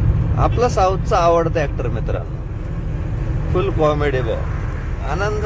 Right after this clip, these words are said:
घ्यायचा, याच्याकडून शिकायचा. कोणताही रोल असू दे भाई, मस्त ॲक्टिंग करतो हा ॲक्टर.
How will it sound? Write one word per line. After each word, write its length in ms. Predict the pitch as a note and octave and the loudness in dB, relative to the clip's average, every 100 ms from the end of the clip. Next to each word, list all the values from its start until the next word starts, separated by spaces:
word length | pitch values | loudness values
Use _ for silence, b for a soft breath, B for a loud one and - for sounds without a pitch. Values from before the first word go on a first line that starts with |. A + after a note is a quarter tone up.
| G#3 | 2
घ्यायचा, 360 | G3 E3 E3 F#3+ | 4 2 2 0
याच्याकडून 520 | E3+ E3+ F3+ E3+ F3 | 0 0 0 0 0
शिकायचा. 420 | F3+ D#3+ G#2+ - - - - - - - - - - | -2 0 0 0 -2 -2 -2 -2 -2 -2 -4 -2 0
कोणताही 440 | D#3+ E3 G3+ G#3+ | 0 0 2 2
रोल 240 | G3 F#3+ | 2 2
असू 240 | F3 F3+ D3+ | 2 2 0
दे 120 | C#3 | 0
भाई, 220 | B2 B2 A#2+ - - - | 0 0 -2 -2 -2 -2
मस्त 360 | F#3 F#3+ - F#3+ | 0 0 0 0
ॲक्टिंग 400 | E3 D#3+ D#3 D3 | 0 2 0 0
करतो 280 | C3+ C3 - A#2+ | 0 0 0 0
हा 80 | A2+ | 0
ॲक्टर. 300 | - C3+ | 0 -2